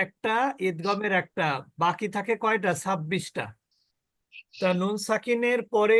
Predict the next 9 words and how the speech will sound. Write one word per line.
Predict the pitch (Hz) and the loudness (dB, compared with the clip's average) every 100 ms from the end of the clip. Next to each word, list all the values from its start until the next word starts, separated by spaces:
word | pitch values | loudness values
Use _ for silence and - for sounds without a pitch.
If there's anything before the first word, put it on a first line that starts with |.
| 214 | 6
য-, | 214 190 170 | 4 2 -2
সরি, | 214 202 165 | 0 0 0
মিম | 180 202 | -2 -6
সাকিনের | 190 208 220 233 240 240 196 | -6 -6 -2 0 2 0 0
পরে | 214 214 214 | 2 4 4
যদি | 220 220 208 175 196 - _ _ _ _ - | 2 2 0 0 -2 -8 _ _ _ _ 0
এই | 202 233 - | 2 2 0
ছাব্বিশটার | 180 180 170 240 277 - 240 220 | 0 0 0 0 0 2 2 2
কোনো | 214 208 | 2 2